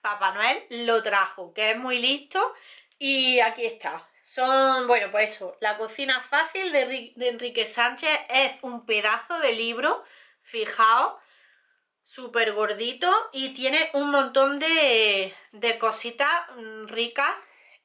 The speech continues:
y, bueno, algunas sanas, otras no tanto. Y, y pues súper contenta, la verdad.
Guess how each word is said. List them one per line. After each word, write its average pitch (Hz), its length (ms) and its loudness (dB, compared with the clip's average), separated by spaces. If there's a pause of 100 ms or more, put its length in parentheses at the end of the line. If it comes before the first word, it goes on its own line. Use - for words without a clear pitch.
(100)
y, 269 340 2
bueno, 214 380 -2
algunas 233 540 -2
sanas, 277 400 0
otras 220 340 -2
no 214 140 -12
tanto. 240 480 -4 (720)
Y, 269 480 -2 (640)
y 220 120 -4
pues 233 300 0
súper 220 480 -4
contenta, 214 640 -2
la 170 140 0
verdad. 190 380 0